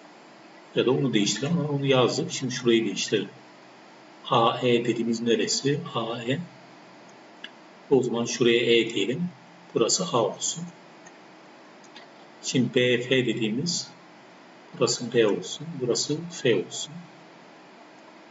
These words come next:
B F, bir de C G var. Şurası G olsun. Yani burası C. Şimdi ne diyor? Ee, Seva teoremi. B G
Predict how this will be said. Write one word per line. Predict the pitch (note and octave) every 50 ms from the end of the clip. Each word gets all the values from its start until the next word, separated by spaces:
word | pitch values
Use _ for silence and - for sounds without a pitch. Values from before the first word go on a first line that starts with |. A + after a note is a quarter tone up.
| - - - - - - - - - - - - - - - - - - - - - - - - - - - - - -
B | A#2+ G#2 G2 -
F, | - D3+ D3+ D3
bir | C#3 C3 C3 A#2 -
de | D3 C#3+ B2
C | - D3 C3 B2+
G | A#2+ - A#2 A2+ G2 F2 -
var. | - E3+
Şurası | - - - C#3+ A#2 - - -
G | - - G2+
olsun. | - - - - - - - - -
Yani | B2 A2+ G2+ - A2 A#2+
burası | - - - - - C#3+ C#3+ D3+ D3+ - - - - - - - - - -
C. | - - - - - - - - - - - - - - - - - - - - - - - - - - - - - - - - - - - - - - - -
Şimdi | - - - D3 C3 B2+ B2+
ne | C#3 D3+ D3 -
diyor? | G2+ G2 A#2+ D#3+ F3+ G3+ G#3 - - - - - - - - - - - - - -
Ee, | A#2+ A2 G#2+ G#2
Seva | A2 - - A#2+ A2+ A2 G#2+
teoremi. | - - A2+ G#2+ G2+ A2 A#2 D3 F#3 G#3 - - - - - - - - - - - - - - - - - - A#2+ G#2 G#2
B | C3 B2 C3 C3+ C#3 C#3 C3+ C3
G | C3 B2+ - - C3 B2 B2+ B2+ C3+ D3 E3+